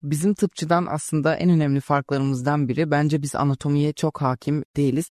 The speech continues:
Anatomi dersleri almıyoruz. Onun dışında bildiğim kadarıyla tabii şimdi tıp derslerini tek tek biliyor değilim ama daha sayısal ağırlıklı bir bölüm olduğumuzu ben düşünüyorum. Hem fizyolojide biraz daha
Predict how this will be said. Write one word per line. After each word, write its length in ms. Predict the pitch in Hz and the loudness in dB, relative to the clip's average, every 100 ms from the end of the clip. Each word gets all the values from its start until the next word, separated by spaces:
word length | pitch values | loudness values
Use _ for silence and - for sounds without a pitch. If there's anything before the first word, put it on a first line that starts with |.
| - | 0
Anatomi 500 | 151 147 156 147 143 | 0 2 2 2 2
dersleri 640 | 139 - 143 131 139 - | 0 -2 -2 0 -2 -2
almıyoruz. 680 | - 143 147 139 110 127 - - _ | -2 0 2 0 -2 -8 -10 -20 _
Onun 280 | 123 147 147 | 0 2 0
dışında 540 | 139 - 147 147 147 - _ _ | -2 0 0 2 0 -4 _ _
bildiğim 340 | 139 151 175 | 0 2 4
kadarıyla 460 | 202 170 156 170 147 | 2 2 2 2 2
tabii 240 | - 127 | 0 -4
şimdi 340 | 127 - 131 131 | -4 -2 -2 -2
tıp 200 | - 147 _ | -2 -6 _
derslerini 760 | 123 135 123 139 135 131 - 117 | 0 0 0 0 0 0 -4 -6
tek 220 | 151 - | -6 -4
tek 220 | 139 - | -6 -4
biliyor 300 | 135 143 143 | -2 0 2
değilim 300 | 160 160 143 | 2 2 2
ama 240 | 170 180 220 _ _ | 2 0 -2 _ _
daha 380 | 139 151 190 180 | 0 2 2 0
sayısal 440 | - 160 143 180 | 0 -2 0 2
ağırlıklı 520 | 175 156 151 - 175 147 | 2 2 0 -2 -2 0
bir 140 | 135 | 2
bölüm 280 | 143 143 143 | 2 4 2
olduğumuzu 600 | 139 131 135 131 135 135 | 2 2 0 0 -2 -2
ben 260 | 127 123 107 | -2 -2 -4
düşünüyorum. 640 | 113 - 123 113 110 165 - _ | -8 -6 -4 -2 -2 -4 -8 _
Hem 260 | - 170 175 - | 0 2 0 -4
fizyolojide 920 | - 160 143 156 156 151 139 160 170 - - | -4 -2 0 2 2 0 0 0 0 -2 -6
biraz 400 | 135 139 147 123 | -2 2 0 0
daha 240 | 131 139 | -2 -4